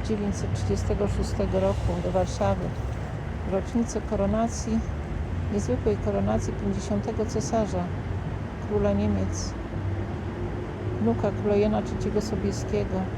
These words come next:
we Frankfurcie nad Menem. Było to tysiąclecie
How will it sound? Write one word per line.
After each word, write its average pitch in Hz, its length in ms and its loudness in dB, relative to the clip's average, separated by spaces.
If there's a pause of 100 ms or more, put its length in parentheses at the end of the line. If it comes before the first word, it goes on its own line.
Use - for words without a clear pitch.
we 190 80 -2
Frankfurcie 190 600 -2
nad 185 220 0
Menem. 190 300 2 (880)
Było 208 180 4
to 214 140 2
tysiąclecie 247 840 2